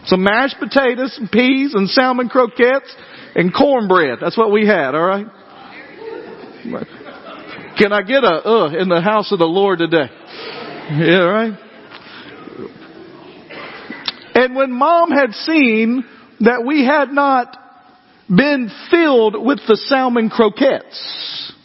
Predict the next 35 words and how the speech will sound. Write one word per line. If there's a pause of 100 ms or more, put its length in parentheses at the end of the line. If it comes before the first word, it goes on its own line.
(680)
when
Dad,
who
was
her
defender, (560)
had (120)
seen
we
might
not
have
been
enjoying
the
salmon
croquettes
as
much
as
we
should
have, (360)
he
would
say
to
us, (180)
she
would
say
to
us, (300)
"You
know,